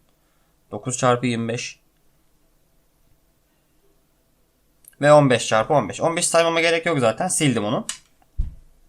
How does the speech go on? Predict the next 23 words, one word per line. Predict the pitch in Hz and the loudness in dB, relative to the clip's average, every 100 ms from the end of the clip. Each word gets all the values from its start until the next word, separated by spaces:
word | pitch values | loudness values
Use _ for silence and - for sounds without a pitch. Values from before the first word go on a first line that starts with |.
| _ _ _ - | _ _ _ -20
Şimdi | - - 139 101 - _ - _ _ 147 | -8 -4 -2 -4 -8 _ -20 _ _ 0
bir | 196 202 | 2 4
bakın | 208 190 | 0 -2
zaten | 170 190 156 190 190 | 4 6 6 2 0
burada | 180 190 196 | -2 2 6
var. | 110 - - _ _ _ _ _ _ _ _ _ _ | 4 2 -16 _ _ _ _ _ _ _ _ _ _
Bir | 190 | -4
yuvarlak | 175 175 180 170 160 | -2 4 6 6 0
içine | - 120 | -2 0
alıyorum. | 107 101 - 185 | 0 -4 -8 -8
İki | 151 147 | -8 -6
yüz | 185 175 | -4 -4
yirmi | 175 170 | -4 -2
beş | 170 160 - | 0 -2 -2
var. | 147 - | -6 -4
Onu | 165 156 | -2 0
da | |
yuvarlak | 123 117 110 107 | 2 2 0 -4
içine | - 104 | -10 -10
alıyorum. | 107 120 151 147 | -8 -10 -12 -2
Beş | 165 175 - | 0 0 -4
kırk | - 139 - | -4 -6 -2
beş. | 131 147 - - | -2 -2 -6 -12